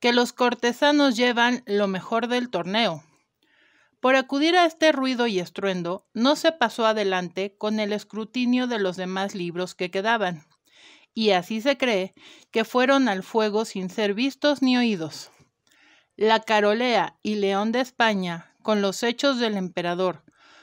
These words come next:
compuestos por don Luis de Ávila, que sin duda debían de estar entre los que quedaban, y quizás si el cura los viera,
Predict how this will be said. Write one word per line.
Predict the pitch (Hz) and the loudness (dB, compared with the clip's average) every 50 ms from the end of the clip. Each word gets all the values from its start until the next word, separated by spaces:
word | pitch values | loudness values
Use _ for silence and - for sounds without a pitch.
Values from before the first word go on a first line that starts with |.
| _ _ _ | _ _ _
compuestos | - 226 220 226 208 - 277 277 285 254 - - 320 330 320 - | -2 0 0 0 0 2 2 2 2 2 0 0 0 0 0 -4
por | _ - 254 240 220 208 | _ 0 2 2 2 0
don | 196 202 196 196 190 | 0 -2 -2 -2 -2
Luis | 196 202 233 254 247 | -2 -2 -4 -4 -4
de | 220 226 214 202 | -2 0 2 2
Ávila, | 185 180 170 180 175 180 185 202 247 240 - _ _ | 2 2 0 -2 -2 -2 -2 -4 -4 -6 -12 _ _
que | - 226 226 | -2 -2 -2
sin | 226 - 233 226 226 226 | -2 -2 -2 0 0 0
duda | 208 254 277 262 285 294 | 0 -2 0 2 2 2
debían | 269 240 208 202 196 214 226 233 233 240 240 226 | 2 2 0 0 -2 -2 -2 0 0 0 0 0
de | 202 | -2
estar | 190 180 - - 208 202 214 202 - - | -4 -4 -2 0 0 0 0 0 -4 -6
entre | - 208 208 208 202 190 196 196 | -6 -4 -4 -4 -2 -2 -2 0
los | 190 190 180 180 - | 0 -2 -4 -6 -8
que | - 180 170 | -10 -10 -6
quedaban, | - 180 180 196 214 220 185 185 180 185 185 - _ _ - - - - - _ _ | -6 -4 0 2 2 2 2 0 -2 -4 -6 -10 _ _ -20 -20 -20 -20 -20 _ _
y | _ 240 233 214 | _ -4 -4 -4
quizás | - 214 226 214 - - 285 302 320 311 | -4 -6 -6 -4 0 2 4 4 4 2
si | - 285 294 294 | 0 0 2 2
el | 262 208 202 196 | 2 2 0 -2
cura | - - 269 277 262 254 247 | -4 -4 -2 0 2 2 2
los | 233 196 185 175 175 | 2 0 -2 -2 -4
viera, | 180 202 214 214 208 202 196 196 - - | -4 -2 0 0 2 2 0 0 -2 -6